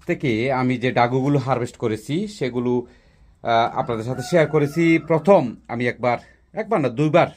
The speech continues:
সম্ভবত হারভেস্ট করেছি, আর আজকে হলো তৃতীয়বার আমি হারভেস্ট করব। আর এই যে দেখুন কত বিশাল এই কচুর গাছগুলো। আপনাদের সাথে যখনই আমি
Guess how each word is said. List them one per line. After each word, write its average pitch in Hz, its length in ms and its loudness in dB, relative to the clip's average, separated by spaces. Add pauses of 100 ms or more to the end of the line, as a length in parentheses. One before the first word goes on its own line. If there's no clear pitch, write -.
(100)
সম্ভবত 113 320 -4
হারভেস্ট 107 320 -10
করেছি, 104 340 -8 (880)
আর 120 220 0
আজকে 117 300 -6
হলো 131 140 2
তৃতীয়বার 143 580 0 (420)
আমি 104 300 -4 (140)
হারভেস্ট 110 360 -4
করব। 110 140 -2 (1040)
আর 123 60 4 (140)
এই 151 140 2
যে 127 100 0
দেখুন 170 380 -4 (300)
কত 120 180 -4
বিশাল 120 640 0
এই 101 400 -6 (1000)
কচুর 120 420 -4 (420)
গাছগুলো। 135 560 0 (1600)
আপনাদের 208 400 2
সাথে 214 240 -4
যখনই 170 540 0
আমি 107 320 -2